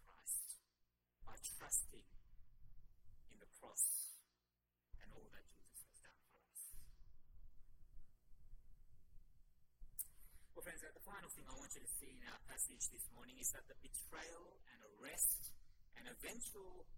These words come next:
death of Jesus on the cross was all part of God's plan for this world. Now, you can see that Jesus knows that this is part of God's plan because, uh, you will have noticed that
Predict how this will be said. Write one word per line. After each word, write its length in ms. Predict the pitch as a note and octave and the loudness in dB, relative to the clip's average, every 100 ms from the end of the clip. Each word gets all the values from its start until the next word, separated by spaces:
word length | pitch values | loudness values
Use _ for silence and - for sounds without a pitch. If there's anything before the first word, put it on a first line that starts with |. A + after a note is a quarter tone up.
| - | -2
death 260 | A#4 - - - | 0 0 -2 -4
of 60 | - - | -4 -2
Jesus 340 | D3+ - D3 - | 0 2 4 4
on 100 | C#3 | 2
the 100 | C3+ - | -8 -6
cross 480 | C#3+ - - - - - - - | 6 12 12 12 4 -4 -4 -8
was 100 | F4+ C#4 | -6 -4
all 180 | C#4+ C#4 - | -4 -12 -12
part 260 | - - D#4+ | -6 -4 -4
of 60 | - - | -6 -6
God's 320 | - - - - - | -6 -4 -4 -4 -10
plan 300 | C#3 C3 - - _ _ _ - | -12 -10 -12 -16 _ _ _ -10
for 100 | - | -6
this 140 | - - - | 2 2 2
world. 340 | - - - - - - - _ - _ _ _ _ _ | -4 -6 -8 -10 -14 -18 -20 _ -20 _ _ _ _ _
Now, 160 | - - | -2 -2
you 80 | - | -4
can 160 | B3+ C4 | 6 8
see 480 | - F4+ F4+ F4 - - - - - - - - - - - | 8 6 -2 -2 -4 -6 -6 -8 -8 -14 -12 -10 -10 -14 -6
that 160 | - - | -6 -4
Jesus 480 | - E3 B3+ B3+ - - - | -2 -2 0 0 4 4 4
knows 360 | - - - - - - | -6 -6 2 4 4 -4
that 160 | - - | -4 2
this 160 | - | 4
is 120 | - - - | 4 0 -4
part 160 | - | -6
of 80 | - - | -8 -10
God's 240 | - - - | -4 -4 -4
plan 300 | - - - - - | -8 -8 -6 -4 -4
because, 400 | - F3+ - - - - - - | -2 6 6 6 -4 -8 -8 -4
uh, 260 | E3+ F3 - - - - - - | -4 -4 -8 -12 -14 -10 -10 -8
you 160 | - | -6
will 140 | A3 G#4 | -4 -4
have 80 | - - | -6 -4
noticed 480 | C4+ - - - | -2 2 10 10
that 160 | - - | 8 -4